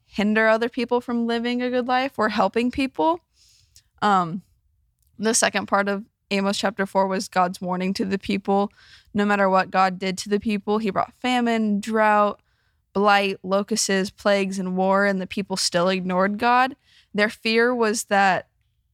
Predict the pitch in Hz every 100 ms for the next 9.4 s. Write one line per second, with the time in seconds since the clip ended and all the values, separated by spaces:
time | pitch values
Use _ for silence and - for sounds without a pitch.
0 | _ _ _ _ - 208 - 202 175 190
1 | 196 190 196 196 _ _ _ _ _ _
2 | _ _ _ _ _ - 214 208 214 196
3 | 190 185 185 185 175 185 190 190 185 185
4 | 185 190 175 165 190 _ _ - 190 180
5 | 185 180 185 208 - 196 208 180 180 -
6 | _ 196 190 190 185 185 175 165 165 -
7 | _ _ _ _ _ _ _ _ _ _
8 | _ _ 185 180 - 180 165 - - 170
9 | - 123 190